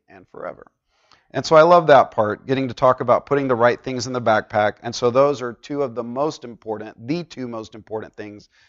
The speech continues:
that we get into the backpack. And along that, we focus on fifteen other intensive weeks of training that we do with somebody.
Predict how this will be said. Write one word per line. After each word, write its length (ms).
that 80
we 100
get 140
into 140
the 100
backpack. 560
And 100
along 380
that, 320
we 80
focus 400
on 140
fifteen 540
other 600
intensive 880
weeks 420
of 120
training 440
that 120
we 80
do 140
with 120
somebody. 380